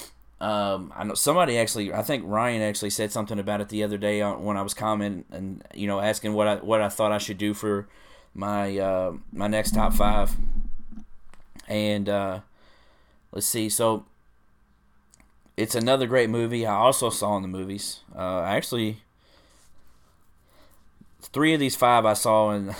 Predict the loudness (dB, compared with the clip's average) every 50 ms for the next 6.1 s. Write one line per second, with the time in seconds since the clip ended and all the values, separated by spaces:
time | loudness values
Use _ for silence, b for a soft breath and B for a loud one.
0 | B -16 B -16 -16 -10 -8 -4 2 4 6 6 6 6 4 0 0 0 -2 -2
1 | -2 -2 -2 -4 -4 -4 -4 -4 -4 -4 -4 -4 -8 -8 -10 -12 B B B B
2 | B B B B B B B B -4 -2 0 0 0 0 -2 -4 -8 -14 _ _
3 | _ _ _ _ _ _ _ -20 _ _ _ _ _ _ _ _ _ _ _ _
4 | _ _ _ _ _ _ _ -20 -20 -14 -10 -6 -4 -4 -2 -2 -2 -2 -4 -4
5 | -4 -2 -2 0 0 0 0 -2 -4 -6 -6 -6 -4 -4 -4 -4 -4 -2 -4 -4
6 | -6